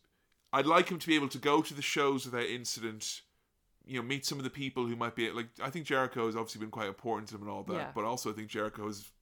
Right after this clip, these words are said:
Speaker 1: filled him in some stuff in his head, and some of the wrestlers have, of like, "Yeah, you could do it. Please don't do it. Please don't do it. You could do it. Please don't do it. Please don't do it."
Speaker 2: Mm.
Speaker 1: Someone needs to have the real heart-to-heart and say, "I don't think so."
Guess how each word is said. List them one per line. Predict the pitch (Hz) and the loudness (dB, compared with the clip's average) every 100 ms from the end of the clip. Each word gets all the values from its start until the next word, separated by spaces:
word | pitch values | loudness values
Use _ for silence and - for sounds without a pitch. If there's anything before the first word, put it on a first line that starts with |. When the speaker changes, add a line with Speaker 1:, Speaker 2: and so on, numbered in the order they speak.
| _ - | _ -8
Speaker 1:
filled | 120 120 | -6 -4
him | |
in | 123 | -6
some | 120 139 | -6 -6
stuff | 131 147 147 | -4 -6 -6
in | |
his | 143 | -8
head, | 156 151 | -4 -6
and | 151 | -6
some | 143 | -8
of | 139 | -2
the | |
wrestlers | 147 147 156 | -2 -2 -6
have, | 160 160 | -4 -4
of | 147 | -6
like, | 147 - | -8 -6
"Yeah, | 254 - 151 135 - _ _ _ _ | -4 -4 -4 -6 -10 _ _ _ _
you | 294 | -10
could | 302 151 | -6 -6
do | 127 139 185 | -2 -2 -2
it. | 180 - - | -6 -12 -18
Please | - | -20
don't | - - | -20 -20
do | - | -20
it. | - | -20
Please | _ - | _ -20
don't | - _ | -20 _
do | |
it. | - - _ | -20 -20 _
You | 262 | 2
could | - 135 | 2 2
do | 139 | 2
it. | 165 - - | 2 -4 -20
Please | - - | -18 -18
don't | - | -20
do | - | -20
it. | - | -20
Please | - - | -20 -20
don't | - - | -20 -20
do | - - | -20 -18
it." | - - | -18 -12
Speaker 2:
Mm. | 175 165 156 160 | -10 -10 -10 -4
Speaker 1:
Someone | 165 165 | -2 2
needs | 156 143 | 0 2
to | |
have | 131 | 2
the | 127 | 4
real | 123 120 | 4 4
heart-to-heart | 110 113 - 117 98 | 4 2 2 2 2
and | 101 | 2
say, | - 104 98 - _ _ _ _ _ _ | -2 -2 -2 -8 _ _ _ _ _ _
"I | - | -20
don't | - 139 | -20 -18
think | 107 - | -18 -14
so." | 92 98 | -14 -14